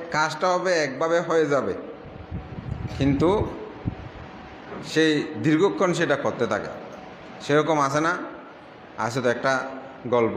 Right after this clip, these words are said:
বলি, মোটা বুদ্ধি কেমন। তো এটা আপনারা অনেকে শুনেছেন, এক রাজার একদিন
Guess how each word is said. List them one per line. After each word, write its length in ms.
বলি, 200
মোটা 240
বুদ্ধি 300
কেমন। 320
তো 120
এটা 220
আপনারা 260
অনেকে 360
শুনেছেন, 500
এক 220
রাজার 540
একদিন 420